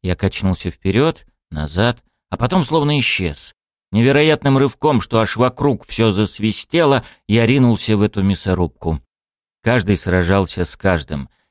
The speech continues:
Все убивали друг друга. Я мог бы этому воспротивиться, но зачем? Я наконец-то почувствовал силу. Сколько монстров я убил, неизвестно. Но я знаю, что они все прибывали и прибывали.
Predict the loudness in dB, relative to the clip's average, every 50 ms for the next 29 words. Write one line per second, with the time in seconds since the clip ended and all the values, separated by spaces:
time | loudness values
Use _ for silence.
0 | _ _ -12 -6 -2 0 2 2 2 2 0 0 2 2 2 2 2 0 0 -2
1 | -2 -2 -2 -4 -4 -4 -2 -2 -2 -2 -4 -6 -8 -10 _ _ _ _ _ _
2 | _ -4 0 2 2 2 0 0 -2 -2 -2 -2 -2 -2 -2 0 -2 -2 -4 -4
3 | -4 -4 -4 -4 -6 -6 -4 -2 -2 -2 -4 -6 -8 -10 -8 -8 -6 -6 -6 -8
4 | -8 -10 -10 -6 -2 -2 -2 -2 -4 -6 -12 -18 _ _ _ _ _ _ -4 -2
5 | -2 -2 0 0 0 0 0 0 -2 -6 -12 -8 -6 -6 -6 -4 -6 -8 -6 -4
6 | -4 -4 -4 -4 -6 -6 -6 -6 -6 -8 -12 -16 -18 _ _ _ _ _ _ _
7 | _ -10 -4 -2 0 0 0 0 0 0 0 -2 -6 -10 -14 -10 -6 -4 -2 -2
8 | -2 -2 -2 -4 -4 -4 -8 _ _ _ _ _ -16 -14 -12 -10 -10 -8 -8 -6
9 | -8 -8 -8 -10 -12 -12 -12 _ _ _ _ _ _ _ -2 0 2 2 2 2
10 | 2 2 2 2 2 0 -2 -2 -2 0 0 2 0 -2 -2 -2 -4 -2 -2 -2
11 | -2 0 2 2 2 2 2 2 2 2 2 2 2 0 -2 -4 -2 0 0 2
12 | 2 2 2 0 0 -2 -6